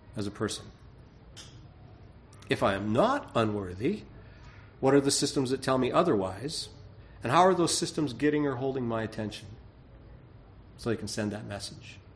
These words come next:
that I'm unworthy unless? Who was I as a person?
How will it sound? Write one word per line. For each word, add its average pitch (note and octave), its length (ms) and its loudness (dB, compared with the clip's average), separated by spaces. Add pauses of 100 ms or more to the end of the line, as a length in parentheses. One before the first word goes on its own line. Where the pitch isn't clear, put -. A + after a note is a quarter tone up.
(280)
that A2 80 -4
I'm G#2+ 120 -4
unworthy A2 460 0
unless? G#2 760 -6 (2750)
Who A3 140 6
was A3 300 10
I C3+ 420 0
as C3 140 -2
a A#2+ 40 -4
person? C3+ 420 -2